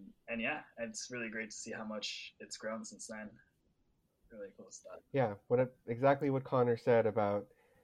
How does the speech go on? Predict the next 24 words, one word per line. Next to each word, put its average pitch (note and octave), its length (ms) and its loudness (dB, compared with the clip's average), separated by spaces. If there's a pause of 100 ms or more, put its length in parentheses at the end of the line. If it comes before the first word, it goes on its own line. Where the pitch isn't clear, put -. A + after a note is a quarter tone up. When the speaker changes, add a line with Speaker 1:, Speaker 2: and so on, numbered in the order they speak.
(300)
Speaker 2:
you A#2+ 100 0
know, G#2 200 6
trying A#2 640 6 (140)
to A2 300 0 (320)
do C3+ 140 6
everything B2 400 6
yourself A2 560 6 (920)
and A2 140 2
it G#2+ 80 2
becomes A2 380 0
a A2 60 4
mess. G#2 280 4
That, G#2 160 2 (100)
I G#2+ 80 0
think G#2 140 -2
that's G2+ 180 -2
what A2 120 -2
happened G2+ 320 2
with F#2+ 120 0
the - 60 -6
chairman G2 340 -2
before G#2 320 0
me, G#2 140 2
Nick. G#2+ 400 0